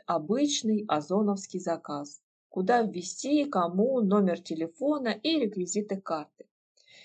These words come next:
И тут меня начинают терзать смутные сомнения. Я начал догадываться, что у меня просто хотят забрать деньги и не собираются высылать никакого телефона.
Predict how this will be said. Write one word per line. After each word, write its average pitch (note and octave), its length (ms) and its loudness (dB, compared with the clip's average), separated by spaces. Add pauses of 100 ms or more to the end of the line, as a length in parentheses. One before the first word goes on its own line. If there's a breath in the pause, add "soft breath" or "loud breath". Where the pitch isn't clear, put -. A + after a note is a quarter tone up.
(160 soft breath)
И F#3 140 0
тут D#4 300 0
меня C4 260 2
начинают G#3 760 2
терзать F3+ 460 0
смутные E3+ 540 -6
сомнения. D3 720 -8 (600 soft breath)
Я D#3 320 2
начал B3+ 360 0
догадываться, G3 1000 4
что F3+ 240 0
у F#3 40 -4
меня F#3+ 240 4
просто A#3+ 520 2
хотят B3 420 2
забрать A3 440 4
деньги G3 560 0 (260 soft breath)
и G3 140 6
не G3 120 6
собираются C#4 800 4
высылать G3+ 520 2
никакого F#3 540 2
телефона. F#3+ 680 -2